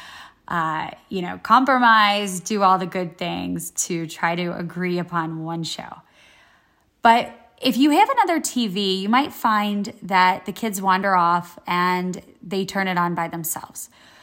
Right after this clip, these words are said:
They sit down, they turn on a show. Maybe at some point you had some rules around that and then they became lax.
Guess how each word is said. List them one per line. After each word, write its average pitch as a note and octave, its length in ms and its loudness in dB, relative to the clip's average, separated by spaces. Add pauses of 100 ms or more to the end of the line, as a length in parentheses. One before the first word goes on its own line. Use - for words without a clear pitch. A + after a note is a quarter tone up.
(220)
They F#3+ 760 -2 (800)
sit A#3+ 340 -2
down, A#3+ 540 4 (360)
they G3 140 -4
turn F#3 240 -4
on F3 100 0
a F3 60 -4
show. C4 260 4
Maybe A3 280 2
at - 80 -8
some G#3+ 220 0
point G#3 300 -4
you F#3 120 -4
had F3+ 360 4
some F3 300 0
rules A#3+ 460 0
around A3 360 4
that F3+ 360 4
and F3+ 80 -4
then F3 100 0
they F3 120 -2
became E3+ 380 -6
lax. G#3+ 800 4